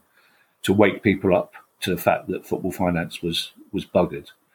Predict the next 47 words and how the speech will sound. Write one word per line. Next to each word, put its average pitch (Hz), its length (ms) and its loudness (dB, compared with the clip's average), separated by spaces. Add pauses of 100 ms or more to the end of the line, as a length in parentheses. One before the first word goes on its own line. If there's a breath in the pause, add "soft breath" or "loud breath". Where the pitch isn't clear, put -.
(340)
And 90 180 -4
he 123 320 6
named 110 520 4
two 101 180 4
or 92 60 4
three 95 200 2
clubs 90 280 -2
that 95 80 -8
he 101 100 2
thought 98 280 0
were 92 100 -4
close - 540 2 (580 soft breath)
to 101 100 -2
liquidation 87 560 -2
at 78 60 -6
the - 60 -10
time. 113 320 2
So 113 360 6
it, - 240 -2
it's 113 160 -2
interesting 151 500 2
that 117 120 4
even 117 300 4
then 120 180 6
he 98 160 0
thought, 95 360 0 (280)
Alan 104 220 2
Kirby 104 200 -2
thought - 280 -4
that 104 120 -6
no 117 200 6
one 95 340 4 (480)
would 107 120 0
do 110 180 8
anything 82 520 2 (420)
to 95 120 -8 (160)
put 123 180 4
the 107 140 -8
genie 101 440 4
back 95 240 2
into 95 180 0
the 92 60 2
bottle 95 320 2
until 95 280 0
a 90 40 2
big 87 260 0
club 92 300 0